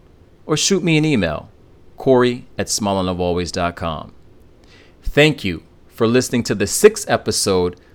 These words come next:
of Season three of the Smile and Love Always podcast. I'm already looking forward to sharing more in the upcoming episodes this season. Smile.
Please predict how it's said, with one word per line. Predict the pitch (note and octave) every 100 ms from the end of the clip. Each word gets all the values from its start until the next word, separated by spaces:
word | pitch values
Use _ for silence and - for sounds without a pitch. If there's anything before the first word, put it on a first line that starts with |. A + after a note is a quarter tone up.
| - -
of | F#2
Season | - D3+ E3+ E3+ D#3
three | G2+ F#2+ F2+ F#2+ - -
of | A2 F#2+
the |
Smile | F#2 A2+ G#2
and | F#2+
Love | F#2 F2
Always | F2+ F2
podcast. | - E2+ D#2 D#2 D2 - - - - _ - - - -
I'm | A2+
already | C#3 C#3
looking | C#3 C#3+ C3
forward | - D3 B2
to |
sharing | B2 D3 B2+ A2+
more | D3 F#3 C3+ A#2+ - - -
in | A#2+ G#2+
the | G#2 -
upcoming | F3+ - A#2 G2+ G2+
episodes | - F#2+ - G#2 F#2+ F#2 - - _ - -
this | G2 F#2
season. | - F2+ D#2+ C#2 - - - - - - - -
Smile. | - - A#2+ A#2+ B2 B2 B2+